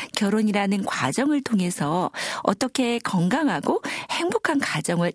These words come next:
이루어갈 수 있을까? 자, 이런 생각을 할 때, 어, 북조선 신자 여러분에게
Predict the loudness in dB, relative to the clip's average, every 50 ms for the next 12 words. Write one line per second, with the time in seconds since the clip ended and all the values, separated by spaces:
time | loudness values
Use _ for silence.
0 | _ _ 0 0 2 2 0 0 0 0 0 0 -2 -2 -2 -2 -2 -2 -2 _
1 | -4 -4 -2 -4 -4 -2 0 0 0 0 -4 -8 -14 _ _ _ _ _ _ _
2 | _ _ _ -12 -8 -8 -6 -6 -6 -8 -6 -2 0 0 0 2 2 2 2 2
3 | 0 0 2 2 2 2 2 2 2 2 0 0 0 0 0 2 0 0 -2 -2
4 | -4 -6 -8 -8 -2 0 2 2 2 2 0 0 -2 -2 -4 -2 0 0 0 2
5 | 2 0 0 0 0 2 2 2 0 0 0 0 2 2 2 2 2 2 2 2
6 | 2 2 0 0